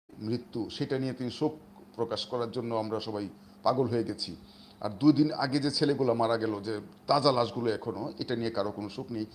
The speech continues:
আপনাদেরকে আমি একটা ভিডিও দেখাচ্ছি, একটা, একটা সংবাদ দেখাচ্ছি। আমি একটু আমার ল্যাপটপের স্ক্রিনটা শেয়ার করছি আপনাদেরকে, আপনারা একটু দেখেন। এই যে আপনারা দেখতে পাচ্ছেন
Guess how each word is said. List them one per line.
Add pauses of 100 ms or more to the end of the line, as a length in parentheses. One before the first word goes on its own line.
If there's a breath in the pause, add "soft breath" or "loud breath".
(160 loud breath)
আপনাদেরকে
আমি
একটা
ভিডিও
দেখাচ্ছি,
একটা, (100)
একটা (180)
সংবাদ
দেখাচ্ছি। (400 loud breath)
আমি
একটু
আমার
ল্যাপটপের
স্ক্রিনটা
শেয়ার
করছি
আপনাদেরকে, (600)
আপনারা
একটু
দেখেন। (1500)
এই
যে
আপনারা
দেখতে
পাচ্ছেন